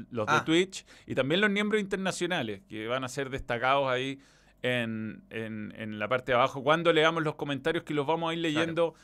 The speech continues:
Speaker 1: en la medida que avancemos por los temas, si te
Speaker 2: Eh,
Speaker 1: parece.
Speaker 2: ya hay dos sorteos espectaculares esta semana. Esta
Speaker 1: Bien.
Speaker 2: semana nos vamos a meter de lleno en el clásico. ¿Podemos contar ya o no?
Speaker 1: Sí, podemos.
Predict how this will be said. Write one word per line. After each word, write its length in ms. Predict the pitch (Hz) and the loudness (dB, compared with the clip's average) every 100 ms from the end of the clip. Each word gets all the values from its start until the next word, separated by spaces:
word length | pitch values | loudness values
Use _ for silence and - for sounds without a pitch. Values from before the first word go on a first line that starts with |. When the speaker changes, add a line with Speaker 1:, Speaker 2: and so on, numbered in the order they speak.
| - | -8
Speaker 1:
en 100 | - | 2
la 80 | 143 | 2
medida 220 | 143 170 | 4 4
que 100 | 180 | 4
avancemos 420 | 165 143 185 175 156 _ _ _ _ | 4 2 0 -2 -4 _ _ _ _
por 140 | 151 147 | 2 4
los 200 | 143 - | 2 4
temas, 320 | 139 98 90 | 2 2 -8
si 220 | - 120 | -12 -4
te 100 | 156 | 0
Speaker 2:
Eh, 20 | |
Speaker 1:
parece. 480 | 139 139 147 170 160 - | 0 0 -4 -4 -6 -4
Speaker 2:
ya 80 | 170 | -2
hay 80 | 175 | 2
dos 200 | 202 233 | 2 2
sorteos 360 | 226 208 214 | 0 -2 0
espectaculares 720 | 214 208 190 175 151 151 175 180 | 0 0 0 0 0 0 2 0
esta 180 | 170 | -4
semana. 240 | 156 135 135 | -6 -2 -2
Esta 180 | 135 160 | 0 0
Speaker 1:
Bien. 120 | 123 | 2
Speaker 2:
semana 240 | 147 170 | 4 4
nos 100 | 160 | 2
vamos 240 | 151 156 160 | 4 2 2
a 40 | |
meter 260 | 151 147 151 | 0 -2 -2
de 100 | 147 | -4
lleno 200 | 147 151 | -4 -4
en 60 | |
el 40 | 131 | -6
clásico. 320 | 113 117 113 | -10 -10 -8
¿Podemos 260 | 135 180 214 | -4 -4 -4
contar 360 | 202 202 214 | -6 -4 -4
ya 200 | 220 277 | -2 -2
o 120 | 247 | -2
no? 120 | 160 151 | -4 -6
Speaker 1:
Sí, 280 | - 156 185 | 0 4 4
podemos. 380 | 131 143 120 | 4 0 -2